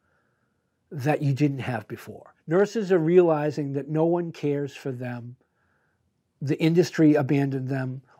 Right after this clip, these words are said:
All the healthcare agencies abandoned them during the pandemic. D P H was changing its regulations on P P E on a weekly basis, lowering, and the nurses knowing that the standards they were ex-,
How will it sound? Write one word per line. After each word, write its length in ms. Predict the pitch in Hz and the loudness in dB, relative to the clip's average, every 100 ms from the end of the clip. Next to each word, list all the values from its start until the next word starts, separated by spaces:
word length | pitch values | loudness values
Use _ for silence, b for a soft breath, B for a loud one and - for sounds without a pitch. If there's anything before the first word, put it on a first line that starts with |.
| b | b
All 200 | 151 165 | 4 4
the 120 | 156 | 2
healthcare 520 | 139 151 151 160 143 | 2 2 2 2 4
agencies 480 | 139 131 127 143 131 | 4 2 -4 -4 -2
abandoned 480 | 123 139 139 135 127 | -2 -2 -2 -2 -4
them 160 | 131 | -4
during 220 | 127 127 127 | -6 -6 -8
the 80 | |
pandemic. 480 | 120 127 127 127 127 B B B | -6 -6 -4 -4 -6 B B B
D 160 | 165 | 0
P 200 | 170 160 | 2 4
H 180 | 156 151 | 6 4
was 120 | 135 | -2
changing 440 | - - 151 147 147 | -6 -2 -2 -2 -4
its 160 | 135 | -4
regulations 640 | 147 135 139 135 139 151 135 | -4 -2 -2 -2 -4 -4 -6
on 140 | 127 | -8
P 220 | - 147 | -4 -4
P 100 | 135 147 | -2 -4
E 380 | 143 139 143 B B B | -2 -2 -2 B B B
on 100 | 139 | -6
a 80 | 123 | 0
weekly 340 | 139 143 147 | 0 0 -2
basis, 580 | 123 135 139 - 131 - | 0 0 -2 -2 -6 -8
lowering, 480 | - 127 151 151 147 B B | -8 0 2 0 -2 B B
and 140 | 143 | -6
the 60 | 135 | 0
nurses 400 | 151 160 156 123 | 6 6 6 0
knowing 340 | 143 147 156 | 2 4 2
that 140 | 151 139 | 0 -4
the 60 | |
standards 560 | 131 - 143 151 143 123 | -8 -4 0 0 -2 0
they 120 | 143 | 0
were 120 | 143 131 | 0 -4
ex-, 160 | - | -12